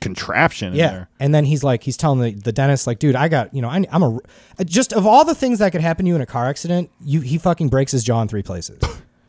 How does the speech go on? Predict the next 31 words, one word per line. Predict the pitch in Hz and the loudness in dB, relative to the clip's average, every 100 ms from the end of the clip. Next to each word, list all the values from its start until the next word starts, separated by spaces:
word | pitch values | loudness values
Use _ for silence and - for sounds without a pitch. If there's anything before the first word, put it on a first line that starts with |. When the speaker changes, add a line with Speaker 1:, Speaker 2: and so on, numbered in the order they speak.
| - | 0
Speaker 2:
Like, | 170 139 | 2 2
Speaker 1:
Like, | 143 | 6
Speaker 2:
for | 240 | 8
a | 185 | 10
Speaker 1:
real | 143 | 10
Speaker 2:
rapper, | 190 101 | 8 4
Speaker 1:
bad, | 87 - | -2 -2
Speaker 2:
for | 185 | 2
a | 170 | 4
Speaker 1:
yeah. | |
Speaker 2:
rapper. | 180 170 156 | 4 2 2
I | |
mean, | 170 | 0
he | |
could | 175 | 2
have | 151 | 2
broken | 127 110 | 0 -2
his | 113 | 2
arm, | 214 214 190 | 4 4 4
could | 147 | -2
have | |
broken | 135 127 120 | -2 -4 -6
his | 107 | -6
fucking | 143 113 117 | -6 -6 0
ribs. | 185 175 - _ _ | 2 0 -4 _ _
It | 156 | -2
was | 151 135 | 0 -2
his | 127 | -4
fucking | 185 170 143 | -8 -6 -8
face. | - 156 95 | -4 -2 -2
Speaker 1:
Mm-hmm. | 95 | -6